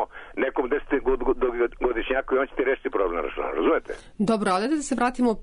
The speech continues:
Speaker 2: problemu pornografije i nečemu što se u zadnjih deset, petnaest godina tako drastično promenilo. Sanja, čuli smo profesora Toševsko da kaže da, e, je socijalni aspekt ovde, čini mi se,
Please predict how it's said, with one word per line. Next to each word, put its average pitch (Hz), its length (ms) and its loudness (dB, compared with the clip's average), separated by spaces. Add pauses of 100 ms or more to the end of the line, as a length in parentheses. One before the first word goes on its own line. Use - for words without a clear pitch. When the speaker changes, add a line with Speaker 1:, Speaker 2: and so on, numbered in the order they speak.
(160)
Speaker 2:
problemu 220 340 2
pornografije 208 920 2
i 190 240 4
nečemu 208 440 4
što 208 140 -2
se 196 240 4
u 190 140 4
zadnjih 190 300 2
deset, 190 220 0
petnaest 190 300 0
godina 190 280 2
tako 190 240 0
drastično 175 520 0
promenilo. 185 560 4 (260)
Sanja, 220 260 2
čuli 226 220 2
smo 240 140 2
profesora 220 340 0
Toševsko 214 480 0
da 196 80 0
kaže 208 340 2
da, 185 360 2
e, 180 60 2
je 180 240 6
socijalni 220 540 2
aspekt 208 360 -2
ovde, 196 240 2
čini 208 260 2
mi 214 120 4
se, 185 240 0